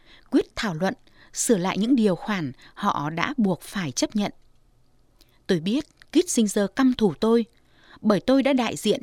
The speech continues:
cho dân tộc, cho đảng ta, buộc ông ta chấp nhận thất bại. Ông ngừng lời, ôm hôn sĩ quan điều khiển Đức và các trắc thủ Hà Nội. Ông luôn nói, "Cảm ơn các đồng chí,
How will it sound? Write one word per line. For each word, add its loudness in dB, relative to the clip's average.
cho -2
dân 2
tộc, -2
cho 2
đảng -2
ta, -4
buộc 0
ông -2
ta -6
chấp 0
nhận -2
thất -4
bại. -6
Ông -4
ngừng -2
lời, -4
ôm 4
hôn 4
sĩ -2
quan 0
điều 2
khiển -4
Đức -2
và -4
các -4
trắc -8
thủ 0
Hà -6
Nội. -2
Ông 0
luôn 4
nói, -4
"Cảm -2
ơn -4
các 0
đồng 0
chí, -2